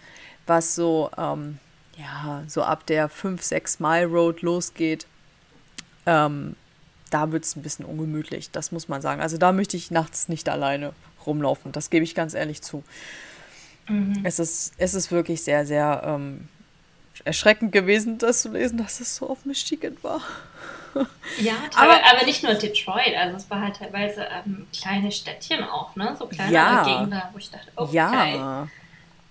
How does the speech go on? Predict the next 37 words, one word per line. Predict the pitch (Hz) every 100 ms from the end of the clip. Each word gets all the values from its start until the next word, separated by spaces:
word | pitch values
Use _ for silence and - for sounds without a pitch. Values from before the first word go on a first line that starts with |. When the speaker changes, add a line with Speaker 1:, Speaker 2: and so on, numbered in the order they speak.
| - -
Speaker 1:
Also | - 87
ganz | - 180 294 -
kleine | - 180 220
Städtchen, | 220 - 185 - 240 208
also | 170 185 180
d-, | 170 - 165
da | 170 160
dachte | 175 -
ich | 170
auch | - 180
so, | - 180
was | 175
ist | 175 -
denn | 175 165
jetzt | 220 -
los? | 156 156 -
Also | 175 175
keine | - 202 226
Sorge, | 170 175
Leute, | 190 185 190
ich | 185 -
bin | 185
hier | 196 175
safe, | - 156 151 196 -
es | 170 -
ist | -
alles | - 180 -
in |
Ordnung, | - 196 - 185
es | 175
ist | 170 -
nicht | 208 -
meine | 156 170 -
Area, | 156 156 165 208
wo | 196
ich | 190 -
lebe. | 175 185 233